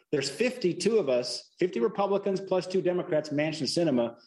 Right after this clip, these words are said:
who have a problem with what's going on with this bill.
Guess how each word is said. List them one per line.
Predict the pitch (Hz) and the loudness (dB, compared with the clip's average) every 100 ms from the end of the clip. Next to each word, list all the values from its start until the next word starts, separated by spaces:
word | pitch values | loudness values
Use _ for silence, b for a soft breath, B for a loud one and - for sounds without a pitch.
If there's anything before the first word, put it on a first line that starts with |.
| B | B
who | 143 | -2
have | 139 | 0
a | 135 | -2
problem | - 160 165 135 117 113 - - | 0 0 2 2 0 -2 -6 -6
with | 127 147 | -2 -2
what's | 139 | 0
going | 156 131 131 | 0 0 0
on | 131 | -2
with | 120 | -2
this | 110 | -2
bill. | - 131 110 | 0 2 0